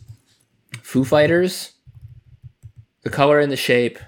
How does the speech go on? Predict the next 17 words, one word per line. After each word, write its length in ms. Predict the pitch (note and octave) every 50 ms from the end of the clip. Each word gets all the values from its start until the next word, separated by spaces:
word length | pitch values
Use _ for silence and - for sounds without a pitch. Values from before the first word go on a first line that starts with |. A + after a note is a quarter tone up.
| _ _
There 100 | A2+ A2
Is 120 | A2 A2 A2+
Nothing 280 | B2 A#2+ A#2+ B2+ B2
Left 220 | C3 A#2+ A#2 - -
to 80 | - A#2+
Lose, 540 | A#2+ B2 B2 B2+ B2 B2 A#2+ A#2+ - -
One 300 | C#3 B2+ B2 A#2+ B2+ B2+
by 160 | B2+ B2+ B2 A#2+
One, 380 | A#2 A2+ A2+ A2 A2+ A2 A2 - -
In 100 | B2+ A#2+
Your 180 | A#2 A#2 A2 G#2+
Honor, 520 | G#2 G#2 G#2 G2+ G#2 G#2+ A2 A2+ - - _ _ _ _ _ _ _ _ _
Echo 280 | - C3 C3 - C#3+ C3+
Silence, 460 | B2+ - C#3+ C3 C3 C3 B2 A#2+ A#2+
Patience 420 | - - C3+ B2+ B2 C3+ B2 A#2+ -
and 100 | A#2 A2
Grace, 520 | A2+ A2 A2 A2 A2 - - - - -